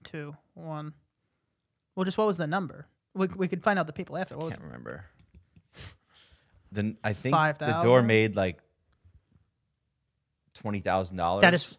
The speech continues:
Speaker 1: crazy.
Speaker 2: Yeah.
Speaker 1: Four thousand people walked through that door?
Speaker 2: Yeah.
Speaker 1: Jesus.
Speaker 2: But
Speaker 1: So
Speaker 2: I mean, th-, again, the bar's open from, like, you know, like, the bar's open all day, but, you know, the real part starts, like, you know, eight thirty to four A M.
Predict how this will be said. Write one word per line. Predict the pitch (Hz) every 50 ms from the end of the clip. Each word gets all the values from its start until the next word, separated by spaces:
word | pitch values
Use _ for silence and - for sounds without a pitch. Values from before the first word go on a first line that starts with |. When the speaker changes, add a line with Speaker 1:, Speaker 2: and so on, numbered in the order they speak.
| - 208 -
Speaker 1:
crazy. | - - - - - - 190 185 156 143 147 139 - - - - -
Speaker 2:
Yeah. | - 214 - 82 -
Speaker 1:
Four | - 226 233 240
thousand | 240 247 226 226 220 226 190
people | 214 202 233 226
walked | 214 202 196 -
through | 226 214
that | 214 214
door? | 208 202 214 -
Speaker 2:
Yeah. | 110 110 98 78 76 85 - _ _ _ _ _ _ _ _ _ _ _ _ _ _ _ _ _ _ _ _ _ _ _ _ _ _ _ -
Speaker 1:
Jesus. | - - 170 147 - - - - - - _ _ _ -
Speaker 2:
But | 139
Speaker 1:
So | 147
Speaker 2:
I | 147
mean, | 156 147 143 123
th-, | 131 127
again, | 151 143 139 127 113
the | 104
bar's | 120 131 127 117
open | 131 117 113 113
from, | - 127 113 110
like, | 104 98 92 -
you | 101
know, | 92 85 82 - _
like, | - 87 85 - - _ _ _ _ _ _ _ _ _ _ _ _ _ _ _ _ _ _ _ _ _ _ _ _ _ _ _ _ -
the | 110 127
bar's | 175 170 139 131
open | 131 123 - 104
all | 101 92
day, | 85 82 92 85 78 76
but, | 110 104 - -
you | 117 110
know, | 98 90
the | 85 98
real | 95 98 110 107 104 98
part | 85 - - - 104 98 95 - -
starts, | - - 92 90 87 -
like, | 87 85 -
you | - 82
know, | 78 76 76 - _ _ _ _ _ _ _ _ -
eight | 110 113 110 - - _
thirty | 117 110 107 104 92 95 92 90 90
to | - - - 92 85 82 82 78
four | _ - - 101 95 87 85
A | 85
M. | 82 67 57 -